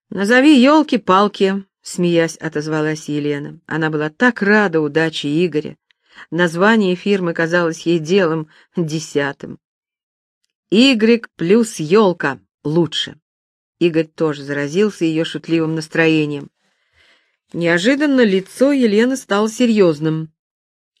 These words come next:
"Игрек плюс!" воскликнула она. "А как же с ёлкой?" усомнился Игорь. Однако название и ему пришлось по вкусу.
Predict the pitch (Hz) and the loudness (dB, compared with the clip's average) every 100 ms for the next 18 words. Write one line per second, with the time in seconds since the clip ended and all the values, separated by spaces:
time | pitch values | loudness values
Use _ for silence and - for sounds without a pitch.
0 | _ 180 233 294 240 277 277 - _ 156 | _ 2 4 4 4 2 0 -8 _ 0
1 | 175 190 180 - - _ _ _ _ _ | 2 2 -2 -16 -20 _ _ _ _ _
2 | - 165 - 160 156 160 151 - - 147 | -8 -8 -6 -6 -6 -4 -4 -4 -6 -6
3 | 143 139 _ _ _ _ _ _ _ _ | -6 -12 _ _ _ _ _ _ _ _
4 | _ _ - 165 196 220 190 185 - 196 | _ _ -8 -4 0 0 0 -4 -2 2
5 | 185 175 175 196 196 175 - 196 196 190 | 4 4 4 2 2 -4 -2 0 0 0
6 | 202 196 190 196 190 190 _ _ _ _ | -2 -4 -2 0 0 -2 _ _ _ _
7 | _ _ - 156 170 180 175 165 143 160 | _ _ -10 -4 -4 -2 -2 -4 -2 -2
8 | 190 214 - 190 208 220 330 160 - 135 | 0 -2 -2 -2 -2 -2 -2 -2 -4 -6
9 | - 143 135 - 139 - 139 139 - 143 | -6 -6 -8 -8 -12 -8 -8 -6 -4 -4